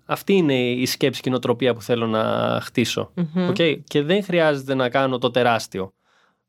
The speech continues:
Speaker 1: Η διαφορά είναι ότι όταν έχω αυτήν την πεποίθηση, όταν έχω αυτό το πιστεύω για τον εαυτό μου, ότι είμαι επιτυχημένος, τελικά θα κάνω και μεγάλα πράγματα.
Speaker 2: Έτσι. Άρα το πιο βασικό κομμάτι, στο κομμάτι της επιτυχίας,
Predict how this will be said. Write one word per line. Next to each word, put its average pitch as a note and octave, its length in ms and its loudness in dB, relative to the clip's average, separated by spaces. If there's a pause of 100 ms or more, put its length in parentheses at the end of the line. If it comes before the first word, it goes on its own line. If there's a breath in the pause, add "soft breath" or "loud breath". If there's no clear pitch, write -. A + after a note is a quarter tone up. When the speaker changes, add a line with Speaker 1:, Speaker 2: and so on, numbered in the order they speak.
Speaker 1:
Η F3 60 2
διαφορά F#3+ 480 2
είναι G3 240 0
ότι G#3+ 180 -2
όταν G#3 240 0
έχω D3+ 560 0
αυτήν B2+ 400 0
την A2+ 500 0
πεποίθηση, B2+ 580 0
όταν D#3+ 200 2
έχω G3+ 120 2
αυτό E3+ 120 -2
το D#3 120 -6
πιστεύω A#2+ 560 0
για A2+ 100 -2
τον A2+ 140 -2
εαυτό A2 340 0
μου, A#2+ 100 0
ότι C#3 160 0
είμαι F#3 140 4
επιτυχημένος, B2 640 0
τελικά F3 300 0
θα G3 100 -2
κάνω F#3 200 0
και G#3 80 -2
μεγάλα G#3 300 2
πράγματα. G#2+ 540 0 (260)
Speaker 2:
Έτσι. E3+ 280 0 (300 soft breath)
Άρα G#3 260 0
το G3+ 80 -6
πιο A3 160 -2
βασικό A3+ 460 0
κομμάτι, F3 840 0
στο - 160 -8
κομμάτι F#3 240 2
της F#3+ 100 -6
επιτυχίας, F3 800 -2